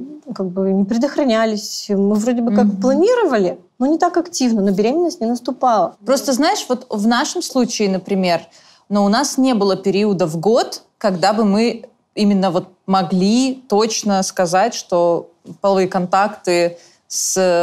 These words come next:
Speaker 2: э, правильным завершением для беременности были каждые два-три дня. Но не было такого. Всё время там то я заболела, то ещё что-то. Когда мы пришли к врачу, он говорит: "Сколько конкретно месяцев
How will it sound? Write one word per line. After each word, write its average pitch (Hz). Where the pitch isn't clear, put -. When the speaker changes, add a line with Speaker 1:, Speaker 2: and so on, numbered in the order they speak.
Speaker 2:
э, -
правильным 190
завершением 180
для 165
беременности 208
были 214
каждые 196
два-три 185
дня. 156
Но 233
не 262
было 170
такого. 160
Всё 254
время 302
там 185
то 233
я 214
заболела, 233
то 277
ещё 175
что-то. 226
Когда 208
мы 214
пришли 220
к 214
врачу, 220
он 240
говорит: 202
"Сколько 190
конкретно 190
месяцев 226